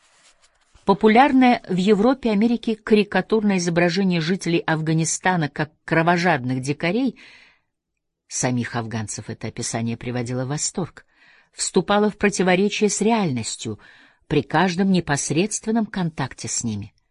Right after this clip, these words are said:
Афганцы были со мной неизменно дружественны, честны,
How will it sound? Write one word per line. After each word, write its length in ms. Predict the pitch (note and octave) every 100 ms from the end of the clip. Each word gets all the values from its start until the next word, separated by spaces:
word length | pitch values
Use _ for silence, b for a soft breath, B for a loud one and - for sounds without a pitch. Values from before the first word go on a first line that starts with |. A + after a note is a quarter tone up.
| _ _ _ _ _ _ _ _ _ _ _ _ _ _ _ _ _ _ _
Афганцы 420 | D3 C3 C#3+ C#3+ C#3+
были 160 | C#3
со 160 | C3 C3+
мной 240 | C3 C3 C3+
неизменно 520 | B2+ A#2+ B2 B2 A#2
дружественны, 680 | A#2+ C#3+ E3+ - F#3 F#3 -
честны, 540 | - - - - C3+